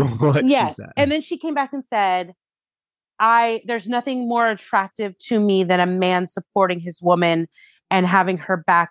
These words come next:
Speaker 2: the way he was gushing over her and taking pictures of her. That's all. No, like, it was nothing, no offense." But it was like, "Well, that's not how you said it, ma'am. You should have said it a little bit different in your post."
Speaker 1: <laughs> Well, then she
Speaker 2: 'Cause
Speaker 1: deleted the whole post.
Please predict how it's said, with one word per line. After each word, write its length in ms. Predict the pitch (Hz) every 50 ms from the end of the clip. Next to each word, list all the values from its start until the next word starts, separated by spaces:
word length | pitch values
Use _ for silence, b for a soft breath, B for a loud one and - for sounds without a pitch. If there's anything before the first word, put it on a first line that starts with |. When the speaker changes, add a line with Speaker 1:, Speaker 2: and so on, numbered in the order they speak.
| _
Speaker 2:
the 60 | 196 175
way 180 | 170 175 170 165
he 220 | - - 190 180
was 480 | 165 180 170 170 165 151 - - - - - -
gushing 380 | - 190 175 - - - 190 185 -
over 200 | 185 180 175 170
her 120 | 165 175
and 120 | 170 170 -
taking 280 | - 180 - 170 170 160
pictures 340 | 185 170 - - 185 170 -
of 140 | 165 156 151
her. 280 | 160 170 156 151 151 B B B B B B B -
That's 180 | 196 185 - -
all. 300 | - 185 175 170 165 170 175
No, 140 | 180 180 - -
like, 140 | 175 165
it 80 | 175 165
was 160 | 165 165 - 190
nothing, 1080 | 185 180 175 175 170 165 160 156 _ - 180 170 165 165 160 156 156 160 160 165 156 143 _ _ _ _ _ _ _
no 220 | 180 185 180 175 170
offense." 400 | 165 - 185 165 147 143 147 -
But 80 | 196
it 20 | 185
was 80 | 165
like, 160 | 185 175 - _ -
"Well, 180 | - 190 190
that's 260 | 185 233 302 339 -
not 140 | 339 339 285
how 80 | 262 262
you 140 | 208 190 180
said 200 | - 202 190 160
it, 100 | - -
ma'am. 280 | 151 143 143 139 135 143 B B B B B B
You 220 | 180 208 285 339
should 160 | 349 - 240 202
have 160 | 208 185 -
said 220 | - 220 190 180
it 100 | 165 151 160
a 60 | 151
little 180 | 151 143 135
bit 160 | 135 131 - -
different 360 | 185 190 185 - 147 147 147
in 60 | 143
your 120 | 143 - -
post." 360 | 190 202 - - _ - -
Speaker 1:
<laughs> 100 | 202 190 - - - - - - - 294 - - 311 247 - -
Well, 1000 | - 208 - - - 214 - _ - - - - 233 269 254 214 - 196 254 247
then 180 | 214 233 220 208
she 100 | - 277
Speaker 2:
'Cause 80 | 254 196
Speaker 1:
deleted 480 | 226 208 190 175 185 208 220 226 175
the 100 | 170 156
whole 180 | 139 151 143 127
post. 680 | - 131 120 110 107 110 127 - - - - - -